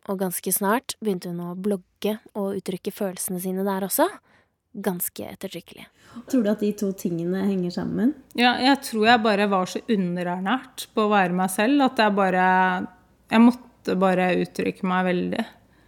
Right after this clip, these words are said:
Speaker 3: Så jeg tror, jeg tror det var det som skjedde, at jeg hadde hatt li-, veldig liten plass, og så fikk jeg litt frihet, og så var det så deilig, så jeg bare måtte ta kjempestor plass.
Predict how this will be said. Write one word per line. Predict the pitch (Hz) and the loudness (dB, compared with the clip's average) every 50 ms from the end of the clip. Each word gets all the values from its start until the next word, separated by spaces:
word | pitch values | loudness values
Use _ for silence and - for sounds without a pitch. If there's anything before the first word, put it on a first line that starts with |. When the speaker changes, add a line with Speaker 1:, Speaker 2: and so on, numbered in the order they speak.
| _ _ _ _ _ _ _ _ _ _ _ _ | _ _ _ _ _ _ _ _ _ _ _ _
Speaker 3:
Så | - - 247 | -2 2 4
jeg | 226 226 233 226 | 4 6 4 2
tror, | - 233 214 214 226 226 | 0 0 2 4 4 4
jeg | 233 247 247 247 240 233 226 233 240 247 240 | 4 4 4 4 4 2 4 4 2 2 2
tror | - 233 214 202 208 | 2 2 2 4 4
det | 233 | 4
var | 254 240 | 4 4
det | 220 202 190 - | 4 2 0 0
som | - 196 | -2 -2
skjedde, | - - 214 185 185 170 185 196 233 233 254 262 233 | 0 0 0 -2 -2 -2 0 0 -2 -2 -2 -2 -4
at | 233 - - - - | -4 -4 -4 0 2
jeg | 208 208 208 208 214 | 4 6 6 6 4
hadde | 208 185 180 202 196 | 4 2 2 2 2
hatt | 196 196 - - | 2 0 0 -4
li-, | 202 196 | -4 0
veldig | 190 202 214 190 180 180 | 2 2 2 4 2 2
liten | 190 196 185 185 - 185 170 | 2 2 0 0 -2 -4 0
plass, | - 202 220 - - - | 0 0 0 0 -2 -6
og | - 208 | -6 -4
så | 202 - 220 | -2 -2 -2
fikk | - - 202 - 196 | -2 -2 0 2 2
jeg | 196 | 2
litt | 196 185 185 185 - | 2 2 0 -2 -6
frihet, | - - 196 190 208 220 - - | -6 -2 2 2 2 2 0 -2
og | 220 214 | -2 0
så | - 208 | 0 2
var | 202 190 185 | 2 2 0
det | 190 | 0
så | - 202 | 0 2
deilig, | 196 202 185 180 180 190 190 | 2 4 4 4 2 0 2
så | 226 196 | 2 2
jeg | 190 185 | 2 2
bare | 190 180 185 | 0 0 0
måtte | 190 190 190 196 180 | -2 -2 -4 -6 -6
ta | - 190 185 | -4 -6 -6
kjempestor | - - - - 208 196 190 170 - - _ - 190 185 - - 190 185 | -6 -8 -6 -2 0 0 0 0 -4 -8 _ -6 -6 -6 -4 -4 -4 -2
plass. | - - 220 247 240 - - | 0 2 4 4 2 0 -4